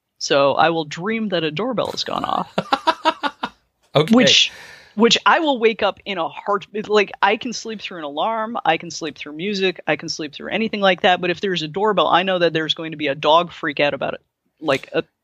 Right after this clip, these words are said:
Speaker 2: Right.
Speaker 1: a, a millisecond after that, so I have to be up and going. Um, so I will jump out of the bed, and the dogs will be like, "Are, are you okay? What's,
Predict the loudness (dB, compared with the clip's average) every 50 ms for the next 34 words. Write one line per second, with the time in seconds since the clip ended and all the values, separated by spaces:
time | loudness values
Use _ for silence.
0 | _ _ -2 0 2 2 2 2 0 0 0 0 _ _ _ -6 -2 2 4 4
1 | 4 4 2 0 0 0 0 2 2 0 0 -2 -4 -6 -6 -6 -6 -6 -2 2
2 | 4 4 4 4 0 -2 -2 -6 -16 -12 -6 -2 -2 -2 -2 -6 -16 -10 -8 -6
3 | -6 -6 -8 -10 -14 _ _ -20 -20 -20 -20 _ _ -4 -2 -2 -2 -2 -6 -8
4 | -10 -4 0 2 4 6 6 4 4 0 -4 -4 -2 -2 0 2 4 4 4 4
5 | 2 0 0 2 2 0 0 -2 -2 0 0 0 0 -2 -8 -8 -6 -4 -4 -4
6 | -4 -6 -4 -2 -2 -2 -2 -4 _ -8 -8 -6 -4 -4 -4 -4 -6 -6 -6 -6
7 | -6 -6 -8 -10 -10 -10 -10 -12 -12 -12 -16